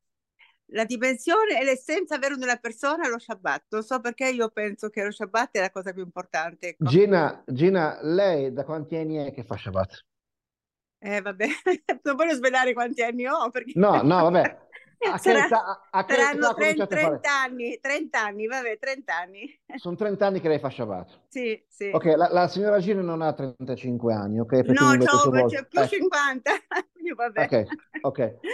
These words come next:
Speaker 2: Perciò
Speaker 1: Vabbè.
Speaker 2: lei durante la prima fase della sua vita non osservava Shabbat. Immagino
Speaker 1: Preparavamo
Speaker 2: avevate
Speaker 1: il
Speaker 2: anche
Speaker 1: venerdì,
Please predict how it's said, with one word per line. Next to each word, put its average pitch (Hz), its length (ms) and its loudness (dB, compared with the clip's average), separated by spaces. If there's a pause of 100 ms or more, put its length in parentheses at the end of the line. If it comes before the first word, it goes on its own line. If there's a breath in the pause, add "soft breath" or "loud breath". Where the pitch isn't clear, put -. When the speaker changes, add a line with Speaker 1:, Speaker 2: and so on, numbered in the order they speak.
(180)
Speaker 2:
Perciò 247 340 0
Speaker 1:
Vabbè. 208 520 2
Speaker 2:
lei 196 500 -2
durante 175 440 -6
la 160 100 -2
prima 175 300 -6
fase 165 280 -4
della 139 180 -6
sua 214 220 -6
vita 180 520 -6
non 202 300 -4
osservava 139 580 -6
Shabbat. 110 440 -10 (1120)
Immagino 160 340 6
Speaker 1:
Preparavamo - 20 8
Speaker 2:
avevate 160 260 6
Speaker 1:
il - 20 6
Speaker 2:
anche 165 160 6
Speaker 1:
venerdì, 269 520 -2